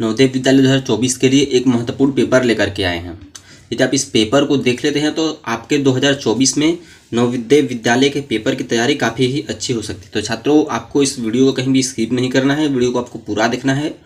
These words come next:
और जो जो छात्र इस चैनल पे नए आए हों वह इस चैनल को सब्सक्राइब कर लें। यदि आप सब्सक्राइब कर लेते हैं और उसके साथ साथ बेल नोटिफिकेशन all पे सिलेक्ट कर लेते हैं तो मैं जितनी भी नवोदय विद्यालय की तैयारी कराऊंगा सारी की सारी वीडियो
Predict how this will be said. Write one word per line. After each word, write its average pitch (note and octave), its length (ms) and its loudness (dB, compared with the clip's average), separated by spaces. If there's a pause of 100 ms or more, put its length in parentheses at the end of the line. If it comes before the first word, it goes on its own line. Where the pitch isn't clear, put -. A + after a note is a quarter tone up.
(500)
और G#2+ 80 -2
जो A#2+ 180 0
जो C#3+ 140 2
छात्र D3 320 -4
इस C#3 120 -4
चैनल C3 220 2
पे C#3+ 120 2
नए B2+ 180 4
आए C3+ 220 2
हों E3 180 -6 (220)
वह B2+ 220 0
इस C3+ 180 -2
चैनल B2+ 240 0
को D3 100 -2
सब्सक्राइब A#2 500 -4
कर G2 140 -2
लें। E2+ 180 -4 (720)
यदि B2+ 120 2
आप C#3+ 80 2
सब्सक्राइब C3 520 0
कर D3 140 2
लेते C#3+ 280 0
हैं D#3+ 180 -2
और - 720 -10
उसके B2 180 -2
साथ C3+ 280 2
साथ D3+ 200 0
बेल C#3 180 4
नोटिफिकेशन C#3 540 0 (100)
all B2+ 200 2
पे D#3 80 2
सिलेक्ट D3 320 0
कर A#2+ 160 -2
लेते F#2+ 220 -4
हैं F2+ 160 -10 (160)
तो G2+ 120 -10
मैं C3+ 300 -2 (400)
जितनी C3+ 340 6
भी E3 120 2
नवोदय C#3+ 280 4
विद्यालय B2+ 320 2
की C3 60 2
तैयारी A#2+ 300 0
कराऊंगा A#2 400 0
सारी A#2+ 380 0
की D3 100 -2
सारी C3 300 0
वीडियो C3 300 2